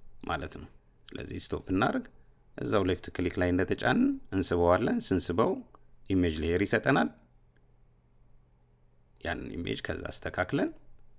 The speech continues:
የምንፈልገው ቦታ ላይ እናስቀምጠዋለን ማለት ነው። እንዳደራረብነው ከፊት ከላይ ይሆናል ማለት ነው።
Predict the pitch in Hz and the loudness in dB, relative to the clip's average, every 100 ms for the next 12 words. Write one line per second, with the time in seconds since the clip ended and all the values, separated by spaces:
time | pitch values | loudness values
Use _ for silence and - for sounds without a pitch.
0 | - 92 82 - - 67 62 - - - | -4 -4 -4 -8 -10 -8 -8 -8 -10 -10
1 | - - - - - - - - - - | -12 -14 -14 -14 -12 -12 -10 -10 -10 -10
2 | - - - - - - - - - _ | -14 -18 -20 -20 -20 -20 -20 -20 -20 _
3 | - - 98 95 87 87 87 87 87 104 | -18 0 4 6 4 4 4 6 4 4
4 | 170 - 101 101 98 - 85 92 - - | 2 2 0 0 0 0 4 4 4 2
5 | - 90 85 78 73 69 - - | 2 2 2 0 -4 -8 -8 -12